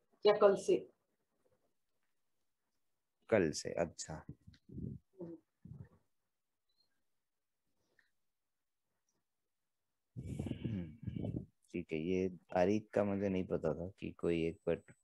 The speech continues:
Speaker 2: तारीख
Speaker 1: हाँ।
Speaker 2: से free होंगे।
Speaker 1: लेकिन वो फिर भी, लेकिन private hospitals तो मतलब वो capping रहेगी।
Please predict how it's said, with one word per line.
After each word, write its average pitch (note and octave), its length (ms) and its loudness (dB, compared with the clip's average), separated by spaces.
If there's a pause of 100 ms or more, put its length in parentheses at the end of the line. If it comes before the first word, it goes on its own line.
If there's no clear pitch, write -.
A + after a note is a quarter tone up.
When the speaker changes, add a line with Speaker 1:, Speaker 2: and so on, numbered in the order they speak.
(260)
Speaker 2:
तारीख F2 360 0
Speaker 1:
हाँ। F3+ 100 -4
Speaker 2:
से F2 180 -4
free D2+ 260 -6
होंगे। - 560 2
Speaker 1:
लेकिन D4 220 10
वो D#4 240 8
फिर D4+ 100 6
भी, D#4+ 200 12
लेकिन C#4+ 260 8
private B3 400 10
hospitals C4+ 580 6
तो C4 380 10
मतलब A#3 280 8
वो A3 60 6
capping A#3 400 10
रहेगी। F3+ 480 10